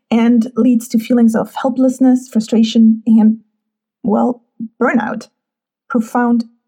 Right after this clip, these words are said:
emptiness. And whilst I believe it is good to see that this topic can now be more widely and openly discussed, not just privately, but in the context of work and even as a societal systemic problem,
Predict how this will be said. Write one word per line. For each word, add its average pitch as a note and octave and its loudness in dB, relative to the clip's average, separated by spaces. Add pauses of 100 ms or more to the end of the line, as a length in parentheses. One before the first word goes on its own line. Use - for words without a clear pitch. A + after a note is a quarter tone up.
emptiness. A3 -4 (1700)
And B3+ 2
whilst A3+ 0
I - 0
believe C4+ -2
it G#3+ 0
is A#3 -2 (160)
good D4+ -6
to B3+ -2
see G#3 -4
that - -4
this A3 -2
topic C4+ -4
can G#3+ 2
now G3+ 0
be B3 4
more A3+ 4
widely A3+ -2
and A3 0
openly C4+ 0
discussed, - -4 (200)
not B3 2
just B3+ -4
privately, A3+ -2
but A3+ -4
in A3 4
the A3+ -4
context - -4
of A3+ -12
work F4 -2 (320)
and A3 0
even B3+ 2
as A#3+ 0
a A3+ 2
societal A3 -2
systemic G#3+ -2
problem, A3 -2